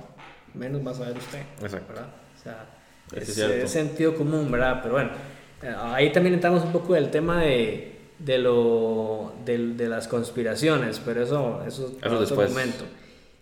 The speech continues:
Speaker 1: No es ne-, otra expectativa correcta.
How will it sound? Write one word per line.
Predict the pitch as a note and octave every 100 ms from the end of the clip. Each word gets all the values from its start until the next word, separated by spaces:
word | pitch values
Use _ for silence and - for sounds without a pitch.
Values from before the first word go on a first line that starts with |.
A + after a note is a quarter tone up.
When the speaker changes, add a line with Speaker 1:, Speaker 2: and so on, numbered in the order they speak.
| _ _ _
Speaker 1:
No | E3+ F3+ F#3+
es | G#3
ne-, | G#3+ G#3+ - -
otra | E3 G3 F#3+ F3 C3+ -
expectativa | C#3 C#3+ C3+ D3 E3
correcta. | D#3+ D3 C#3 -